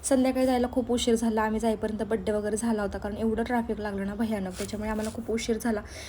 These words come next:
"ठीक आहे," म्हटलं, गेल्यानंतर ना मग पहिल्यांदा त्यांनी आम्हाला केक वगैरे खायला दिला, थोडा वेळ बसलो, जेवण वगैरे झालं आणि त्याच्यानंतर ना आम्ही गिफ्ट दिलं. छान असं गिफ्ट घेऊन दिलं होतं. आता काय माहिती बेबीला गिफ्ट आवडते की नाही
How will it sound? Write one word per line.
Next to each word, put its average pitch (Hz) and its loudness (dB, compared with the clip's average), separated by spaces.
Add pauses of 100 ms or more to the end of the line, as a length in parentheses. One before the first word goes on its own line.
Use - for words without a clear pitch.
(260)
"ठीक 277 6
आहे," 247 6
म्हटलं, 226 4
गेल्यानंतर 220 4
ना 214 -2
मग 220 -2 (420)
पहिल्यांदा 220 6
त्यांनी 214 -2
आम्हाला 208 -2
केक 220 0
वगैरे 202 0
खायला 190 -2
दिला, 190 0 (420)
थोडा 220 4
वेळ 220 2
बसलो, 220 2
जेवण 220 4
वगैरे 226 2
झालं 220 -2
आणि 196 -4
त्याच्यानंतर 202 -4
ना 202 -2
आम्ही 196 -2
गिफ्ट 220 0
दिलं. 208 0 (500)
छान 269 6
असं 262 2
गिफ्ट 240 0
घेऊन 233 4
दिलं 220 2
होतं. 214 0
आता 202 -4
काय 214 0
माहिती 208 0
बेबीला 202 0
गिफ्ट 208 -2
आवडते 202 0
की 190 -6
नाही 196 -4